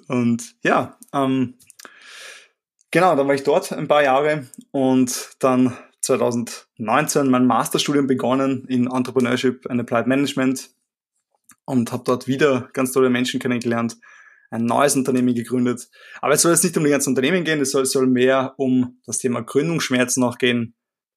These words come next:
was wir uns dabei auch gedacht haben, um was da genau, was wir uns, um was es da sich handelt.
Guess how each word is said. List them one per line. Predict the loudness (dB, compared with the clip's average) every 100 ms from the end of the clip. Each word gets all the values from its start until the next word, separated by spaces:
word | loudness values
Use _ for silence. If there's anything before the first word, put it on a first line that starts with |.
| _
was | -6 0
wir | 0
uns | 0
dabei | 0 0
auch | 0
gedacht | -2 -4 -4 -2 -2
haben, | 2 0 -2 -10
um | -6
was | -4 -4
da | -4
genau, | -2 -2 -2 -2 -6 -8
was | -8 -6
wir | -4
uns, | -2 -4 -10 -20 -20 -20 -20 _ -20 _ -20 -20 _
um | -6 -2
was | 0
es | 0 -2
da | -4
sich | -4 -2
handelt. | 0 2 0 0